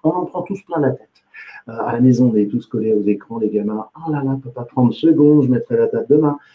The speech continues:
Bref, tout le monde <laughs> vit ce genre de choses et on en prend véritablement plein. Et je l'ai essayé pendant un jour et demi, je l'ai enlevé et les douleurs sont montées.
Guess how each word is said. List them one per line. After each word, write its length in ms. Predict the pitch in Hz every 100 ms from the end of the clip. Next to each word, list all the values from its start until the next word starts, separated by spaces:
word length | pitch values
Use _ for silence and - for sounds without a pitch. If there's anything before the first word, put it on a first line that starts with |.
| _ _
Bref, 300 | 123 139 135 - _
tout 120 | - 208
le 80 |
monde 140 | 185 -
<laughs> 160 | 196 135
vit 140 | 127
ce 60 | 127
genre 180 | 127 107
de 120 | 101
choses 440 | - 190 139 131 - _ _ _ -
et 240 | 147 - 127
on 120 | 135
en 140 | 139
prend 160 | 156 180
véritablement 560 | 147 147 156 143 131 120
plein. 260 | 113 104 - 131
Et 240 | 131 135 _ _ _ _ _ -
je 140 | 135
l'ai 100 | 185
essayé 540 | 160 143 110 120 - -
pendant 200 | 127 131
un 200 | 135 135
jour 200 | 131 127
et 20 |
demi, 140 | 131 151
je 80 |
l'ai 60 | 139
enlevé 360 | 127 101 110 -
et 220 | 127 131 - _ 117
les 100 | 120
douleurs 440 | 160 175 180 175
sont 180 | - 143
montées. 360 | 143 135 110